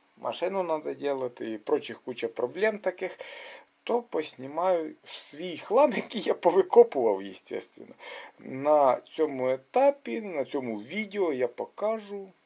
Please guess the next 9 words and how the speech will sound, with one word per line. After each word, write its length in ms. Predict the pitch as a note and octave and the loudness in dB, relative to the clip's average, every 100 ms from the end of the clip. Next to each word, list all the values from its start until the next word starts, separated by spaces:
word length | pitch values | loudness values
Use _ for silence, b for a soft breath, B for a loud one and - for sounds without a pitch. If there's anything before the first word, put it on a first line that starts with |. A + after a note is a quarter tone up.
| _ - | _ -4
пряжки. 520 | G#2+ A#2 A#2+ - - _ - | 4 4 2 -6 -20 _ -4
Черняховські, 840 | A#2+ B2 A#2+ - A#2 B2 - - | -2 -2 -4 -4 -4 -4 -12 -20
Київська 600 | - - A2+ G#2 - - | -20 -10 -8 -8 -4 -4
Русь 260 | G3+ G#3 - | -4 -6 -16
і 60 | |
ще 160 | - - | -8 -2
якась 460 | D#3 D3+ B2+ - _ | -2 -2 -8 -10 _
непонятна 840 | - A#2 - B2 D3 D3+ C#3 B2+ B2+ _ _ _ _ _ _ _ _ _ _ _ _ _ _ _ _ | -16 -14 -8 -6 -6 -8 -12 -14 -16 _ _ _ _ _ _ _ _ _ _ _ _ _ _ _ _
пряжка. 560 | - G#2 F#2+ F2 - | -4 0 0 0 -10